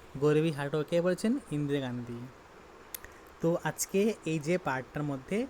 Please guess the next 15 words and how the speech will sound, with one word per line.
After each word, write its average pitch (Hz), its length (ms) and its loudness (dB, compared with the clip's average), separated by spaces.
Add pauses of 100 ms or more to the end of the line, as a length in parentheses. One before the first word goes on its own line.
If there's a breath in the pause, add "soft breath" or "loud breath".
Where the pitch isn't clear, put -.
(260 loud breath)
বিখ্যাত 160 680 -2 (360)
ভারতীয় 147 540 2
যে 160 140 -2
মনীষী 151 460 -2
আছে, 151 260 -4
তাদের 143 240 -4 (120)
উক্তি 190 380 -6 (160)
এখানে 135 260 -6
আলোচনা 127 320 -6
করলাম। 123 380 -10 (500 loud breath)
তো 143 100 2
ভিডিও 156 340 2
কেমন 151 340 2
লাগলো, 151 400 2 (220)
অবশ্যই 156 440 4